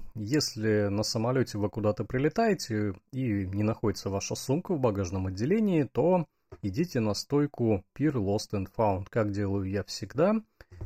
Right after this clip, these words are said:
Если у меня ломают какие-то чемоданы, таких случаев было пока два. Про велосипед я не говорю, то, что там сбита краска, погнуты диски, это вряд ли восстановит мне компания.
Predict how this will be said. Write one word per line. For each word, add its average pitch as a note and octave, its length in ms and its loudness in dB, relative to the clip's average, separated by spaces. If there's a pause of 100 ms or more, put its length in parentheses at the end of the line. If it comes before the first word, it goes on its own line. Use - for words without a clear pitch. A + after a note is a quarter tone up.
Если B2+ 300 -2
у A2+ 60 0
меня A#2+ 180 2
ломают A2 340 2
какие-то A2 380 -6
чемоданы, C3 800 0
таких - 300 -12
случаев G#2+ 420 -6
было G#2 240 0
пока G#2 380 0
два. B2 400 0 (720)
Про B2 260 2
велосипед A2+ 640 -4
я G#2 120 -4
не G#2 120 -2
говорю, C#3+ 340 0
то, C#3+ 140 -4
что - 180 -10
там F#2+ 300 -4
сбита G2+ 360 -4
краска, C3+ 600 -2
погнуты G2+ 460 -6
диски, D3+ 400 -4
это G2 640 -2
вряд G2+ 280 -2
ли - 80 -12
восстановит E3 640 -4
мне A2 120 -4
компания. G#2 600 -2